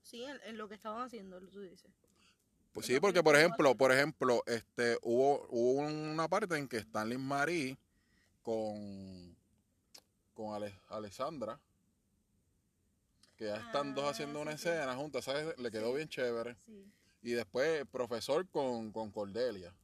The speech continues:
Speaker 2: o sea, que René Moncloa con, con, con Cordelia, que también quedó bien. O, hubo otra escena que fue la de Adrián Díaz con, Adrián Díaz,
Speaker 1: García.
Speaker 2: Adrián García, disculpa, sí,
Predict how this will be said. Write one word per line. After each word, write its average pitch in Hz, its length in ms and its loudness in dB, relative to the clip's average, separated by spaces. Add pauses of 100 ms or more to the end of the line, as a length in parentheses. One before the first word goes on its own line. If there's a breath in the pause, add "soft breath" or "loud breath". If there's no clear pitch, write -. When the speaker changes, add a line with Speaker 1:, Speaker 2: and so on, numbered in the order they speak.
Speaker 2:
o - 20 -20
sea, 113 180 -8
que 98 120 -14
René 104 220 -10
Moncloa 120 420 -6
con, 113 200 -8
con, 95 220 -12
con 95 220 -14
Cordelia, 92 540 -12
que 98 100 -16
también 95 340 -12
quedó 120 240 -4
bien. 101 180 -8 (640 soft breath)
O, 123 280 0
hubo 139 200 0
otra 156 200 0
escena 165 580 -4 (140)
que 120 160 -4
fue 123 220 -2
la 156 100 0
de 143 80 -2
Adrián 120 520 -2
Díaz 160 440 -4
con, 104 520 -10
Adrián 120 320 -6
Díaz, 165 160 -4
Speaker 1:
García. 240 400 -14
Speaker 2:
Adrián 113 340 -8
García, 113 340 -10
disculpa, 92 380 -16
sí, - 160 -20